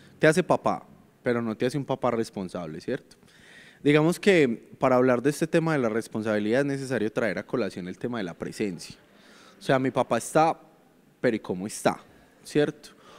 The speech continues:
O solamente veo a mi papá a las siete de la noche cuando llega de trabajar, porque se va a las cinco de la mañana a trabajar.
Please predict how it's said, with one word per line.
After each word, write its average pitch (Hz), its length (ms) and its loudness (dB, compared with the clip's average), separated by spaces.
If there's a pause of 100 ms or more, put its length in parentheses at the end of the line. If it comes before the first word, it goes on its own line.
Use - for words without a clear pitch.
(100)
O 147 120 6
solamente 156 480 4
veo 165 200 4
a - 20 -2
mi 156 140 -2
papá 113 800 2
a 131 180 0
las 123 580 0 (640)
siete 143 380 2
de 160 80 6
la 147 100 4
noche 170 360 2
cuando 139 200 -2
llega 120 220 2
de 139 60 2
trabajar, 147 600 2 (440)
porque 180 240 2
se 160 100 4
va 127 160 6
a - 20 4
las 127 180 4
cinco 160 260 0
de 151 60 6
la 135 100 4
mañana 110 340 0
a 113 60 -8
trabajar. 123 500 -2